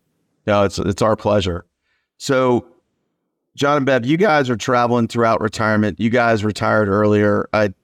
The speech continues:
John, we were talking before you came on at the break that you came from manufacturing. And what's interesting is the number one profession that we work with are folks from manufacturing. And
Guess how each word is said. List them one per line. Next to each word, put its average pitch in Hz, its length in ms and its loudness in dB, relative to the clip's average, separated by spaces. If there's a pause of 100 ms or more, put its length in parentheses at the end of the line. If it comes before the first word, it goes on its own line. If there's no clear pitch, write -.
John, 117 300 0
we 110 100 2
were 110 100 0
talking 113 540 0
before 117 460 0
you 107 120 0
came 110 220 0
on 110 200 2
at 104 60 0
the 95 80 -4
break 107 480 0 (680)
that 110 420 0
you 110 240 0
came 117 300 0
from 110 160 0
manufacturing. 107 1040 0
And 110 340 0
what's 117 160 -2
interesting 123 480 -2
is 110 320 -2 (360)
the 120 80 2
number 127 200 0
one 135 160 0
profession 113 480 -2
that 101 80 0
we 117 240 2
work 110 300 2
with 104 380 2 (260)
are 110 260 2
folks 107 320 -2
from 117 320 0
manufacturing. 104 960 -2 (500)
And 110 420 0